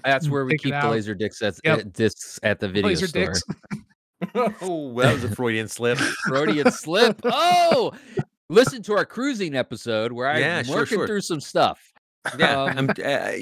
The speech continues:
Speaker 1: so, Mickey, why, why My Bloody Val-,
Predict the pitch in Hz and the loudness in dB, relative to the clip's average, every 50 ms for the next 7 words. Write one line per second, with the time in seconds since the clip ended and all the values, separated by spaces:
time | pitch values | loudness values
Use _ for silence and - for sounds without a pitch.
0 | - - - - - 214 208 196 190 185 - - _ _ _ _ _ _ _ _ | -10 -14 -18 -10 -4 0 0 0 0 -2 -6 -14 _ _ _ _ _ _ _ _
1 | _ - - _ _ _ _ _ _ _ _ _ _ _ _ _ _ _ _ _ | _ -20 -20 _ _ _ _ _ _ _ _ _ _ _ _ _ _ _ _ _
2 | _ - - 170 220 226 - 190 165 185 254 311 311 320 262 185 156 190 214 233 | _ -4 0 0 0 0 -2 -6 -4 -2 -2 0 0 -2 -4 -4 -4 -2 0 0
3 | 240 247 240 202 190 190 196 196 175 - 160 160 165 160 156 143 113 127 120 117 | 0 0 -2 -4 -4 -2 -2 -2 -4 -4 -4 -2 -2 -2 -4 -6 -4 -2 -2 -2
4 | 113 | -2